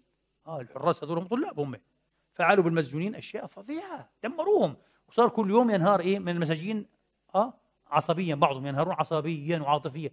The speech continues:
فجاءت سيدة كان زين برضو يعني له علاقة عاطفية معها ويوعدها ويتكلم معها، يعني كان هيك يعني شبه خطوبة هيك.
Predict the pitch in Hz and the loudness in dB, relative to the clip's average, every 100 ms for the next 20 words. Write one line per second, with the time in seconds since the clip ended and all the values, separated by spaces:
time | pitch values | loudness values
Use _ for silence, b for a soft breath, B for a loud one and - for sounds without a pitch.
0 | _ _ _ _ _ _ _ _ _ _ | _ _ _ _ _ _ _ _ _ _
1 | _ _ - 151 151 139 214 240 - 247 | _ _ -8 -4 -2 -2 2 2 2 -2
2 | 202 139 147 - _ - 190 202 180 180 | 0 -2 -4 -10 _ 4 6 8 4 2
3 | 202 185 175 165 170 175 202 170 175 175 | 2 4 0 0 -2 0 2 2 2 4
4 | 165 151 143 175 156 143 143 156 160 147 | 6 4 2 0 2 2 2 2 4 2
5 | 160 143 151 - 165 151 147 165 190 180 | 2 2 0 0 -2 -2 2 2 2 0
6 | 180 196 190 196 - - 165 - 202 - | -4 -4 -4 -8 -12 -20 -12 -6 -6 -4
7 | 196 175 127 127 _ | -4 -4 -4 -8 _